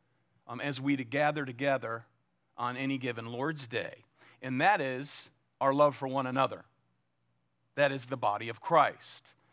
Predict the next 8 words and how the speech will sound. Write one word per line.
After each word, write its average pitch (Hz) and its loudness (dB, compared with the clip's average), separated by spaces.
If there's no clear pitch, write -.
So 185 2
that 160 6
what 175 2
we 175 -2
do 139 -2
in 135 -4
the 127 -4
corporate 175 0